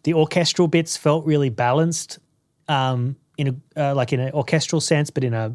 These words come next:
you know, Hollywood big movie sort of balance. And, um, there was some really interesting sound design elements to in-, um,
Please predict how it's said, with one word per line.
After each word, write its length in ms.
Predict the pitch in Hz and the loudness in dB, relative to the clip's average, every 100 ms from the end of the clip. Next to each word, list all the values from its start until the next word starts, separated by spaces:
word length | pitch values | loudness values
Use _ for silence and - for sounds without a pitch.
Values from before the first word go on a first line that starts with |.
| 120 | -4
you 80 | |
know, 140 | 139 117 | -2 -2
Hollywood 600 | 117 135 123 120 117 110 - - | 0 2 2 2 0 -2 -6 -4
big 240 | 131 - - - - - | -4 -4 -16 -20 -12 -2
movie 540 | 127 123 131 131 123 _ _ | 0 2 2 0 -2 _ _
sort 180 | - 147 | -6 -4
of 120 | 120 | -2
balance. 460 | 143 139 156 165 - | -2 0 0 -2 -2
And, 160 | 131 120 - - - | -2 -4 -10 -20 -10
um, 420 | 131 123 123 123 | -4 -2 -2 -4
there 80 | - | -2
was 100 | 143 | 0
some 140 | - 147 | 2 2
really 180 | 170 | 4
interesting 380 | 156 - 156 147 | 2 0 -2 -2
sound 300 | 131 151 147 | 0 0 2
design 260 | 135 143 147 | 2 2 2
elements 540 | 151 147 147 143 - | 2 2 2 0 -2
to 200 | - 147 | -4 -6
in-, 360 | 170 143 143 156 | -4 -4 -4 -4
um, 360 | 135 127 120 123 | -6 -4 -4 -6